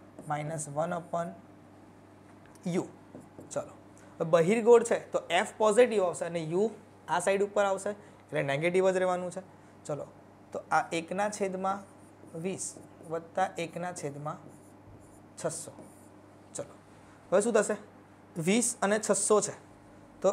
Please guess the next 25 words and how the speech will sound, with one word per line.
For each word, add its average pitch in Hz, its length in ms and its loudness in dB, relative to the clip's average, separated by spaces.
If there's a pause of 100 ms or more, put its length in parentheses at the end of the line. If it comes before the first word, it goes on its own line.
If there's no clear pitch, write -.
(240)
છસો - 380 -2
મારો 208 180 6
એલ 190 200 8
સી 214 180 2
એમ 208 40 0
આવશે. 202 260 0 (1900)
તો 185 100 4 (500)
આને, 175 220 2
આને 190 220 2
કોની 202 200 0
સાથે 226 220 -2
multiply 202 400 0
કરીશ 196 300 -2
તો 196 60 -4
છસો 156 340 -6
થશે. 175 240 -2 (440)
તો 190 100 6 (560)
ત્રણ 190 280 4
દુ 214 160 2
છ - 120 -8
એટલે - 720 2 (380)
સાહીઠ 190 380 0
થાય, 185 160 2
એટલે 139 160 -8 (100)
ત્રીસ, 226 280 -4